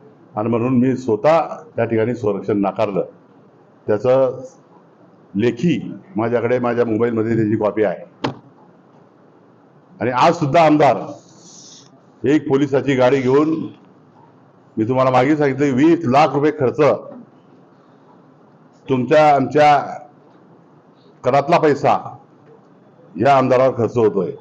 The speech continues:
आज सुद्धा आमदार पोलीस संरक्षणामध्ये मतं मागतायत. याच्यावरून आपण सगळ्यांनी विचार केला पाहिजे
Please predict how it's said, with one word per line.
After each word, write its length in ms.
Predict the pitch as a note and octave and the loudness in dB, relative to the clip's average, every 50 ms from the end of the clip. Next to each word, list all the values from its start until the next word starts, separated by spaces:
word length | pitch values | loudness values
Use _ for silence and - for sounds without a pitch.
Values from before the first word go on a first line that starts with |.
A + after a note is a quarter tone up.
| - _ _ _ _ _ _ - _ _ _ _ - | -20 _ _ _ _ _ _ -20 _ _ _ _ -2
आज 160 | A#2 C#3 C#3+ | -2 -2 -2
सुद्धा 380 | - - C3 A#2+ A#2+ D#3+ D#3+ | -2 -6 -4 0 2 4 4
आमदार 340 | C#3+ C#3 C#3 D3 C#3+ C3+ A#2 G#2+ G2+ - - - _ _ _ _ _ _ _ _ _ - _ _ _ - - - - - | 4 4 4 4 4 4 2 0 -4 -10 -16 -18 _ _ _ _ _ _ _ _ _ -20 _ _ _ -14 -14 -12 -2 -2
पोलीस 300 | C3+ C#3+ F3 F3+ - - | 0 2 2 -2 0 0
संरक्षणामध्ये 560 | D3+ C#3 C#3+ C#3+ E3 E3 D#3+ D#3+ D#3 D#3+ E3 | 2 2 2 2 2 2 2 4 2 2 2
मतं 220 | D#3+ D3+ D#3 D#3 | 2 2 2 2
मागतायत. 400 | D3 C3+ - - C#3+ B2+ A2+ F#2+ - - - - - - - _ _ _ _ _ _ - - _ _ - - - - - - - - - - - - - G#2+ | 0 0 0 0 0 0 0 0 -4 -12 -20 -20 -20 -20 -20 _ _ _ _ _ _ -20 -20 _ _ -20 -18 -18 -18 -18 -16 -14 -12 -12 -12 -14 -10 -6 -6
याच्यावरून 420 | A2+ A2 C#3 C#3+ C#3+ D3 D3+ D3+ | -4 0 0 2 2 2 2 0
आपण 260 | C3+ B2+ - C#3+ C#3+ | 0 0 -2 -4 -4
सगळ्यांनी 360 | C#3 C3+ B2+ A#2+ B2 B2+ C3 | -2 -2 0 0 0 0 0
विचार 260 | B2+ A2+ G#2+ C#3+ C#3 C#3 | -2 -2 0 0 0 0
केला 220 | C3+ C#3 B2+ B2+ | 0 0 0 2
पाहिजे 540 | A#2+ B2 B2 A#2+ A2+ B2+ D3 D3+ C#3+ - | 0 0 0 0 0 -2 -2 -2 -4 -10